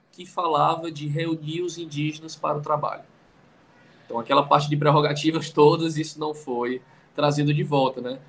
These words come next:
Isso durou até mil oitocentos e quarenta e cinco, com a promulgação do Regulamento das Missões, que foi a primeira lei indigenista do, do Império, assim, geral,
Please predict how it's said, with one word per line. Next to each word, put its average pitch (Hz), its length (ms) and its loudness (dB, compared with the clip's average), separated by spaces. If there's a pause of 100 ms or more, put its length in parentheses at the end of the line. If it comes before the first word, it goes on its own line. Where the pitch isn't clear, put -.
(140)
Isso 139 240 -4
durou 156 240 6
até 156 220 4
mil 160 120 2
oitocentos 156 280 -4
e 147 40 -6
quarenta 156 340 0
e 175 60 0
cinco, 202 440 -8
com - 100 -10
a 160 60 -6
promulgação 151 600 -4
do 143 80 -10
Regulamento 151 640 -2
das 180 180 -6
Missões, 160 460 -8
que - 100 -12
foi 156 160 -2
a 151 60 2
primeira 160 500 -2
lei 165 320 4 (460)
indigenista 160 960 0 (180)
do, 143 280 2
do 147 160 0
Império, 139 400 4
assim, 120 200 -6
geral, 131 520 4